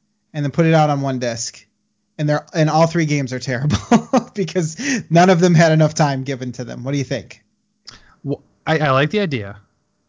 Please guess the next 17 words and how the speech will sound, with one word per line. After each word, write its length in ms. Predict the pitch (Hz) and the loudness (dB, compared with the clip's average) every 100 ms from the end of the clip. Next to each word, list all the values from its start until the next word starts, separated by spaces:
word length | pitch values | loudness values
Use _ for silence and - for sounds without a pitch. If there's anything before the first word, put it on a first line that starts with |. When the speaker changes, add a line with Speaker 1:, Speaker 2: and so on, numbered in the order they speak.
| _ | _
Speaker 2:
but 260 | 143 123 113 _ | -4 -4 -8 _
there's 280 | - 139 120 | -12 -8 -6
one 180 | 120 131 | -4 -6
caveat. 560 | 123 120 110 98 95 - _ _ _ _ _ | -6 -8 -8 -12 -16 -20 _ _ _ _ _
I 120 | 123 | -6
don't 180 | 127 143 | 0 0
know 80 | 139 | 0
Speaker 1:
What's 120 | 135 | -4
Speaker 2:
if 60 | 123 | -6
you 80 | 123 | -10
know. 400 | 123 139 104 90 _ _ _ _ - _ _ _ _ _ _ _ _ _ _ _ _ _ | -6 -6 -8 -12 _ _ _ _ -20 _ _ _ _ _ _ _ _ _ _ _ _ _
It's 200 | 139 - | -14 -14
tricky. 460 | - 156 - 95 _ _ _ _ _ _ _ _ _ _ _ _ | -6 -6 -6 -20 _ _ _ _ _ _ _ _ _ _ _ _
Speaker 1:
Tricky? 320 | - 156 214 | -4 -2 -2
Speaker 2:
It's, 180 | 269 - _ _ _ | -6 -8 _ _ _
it's 200 | 120 - | -20 -18
tricky. 360 | - 135 113 | -8 -8 -10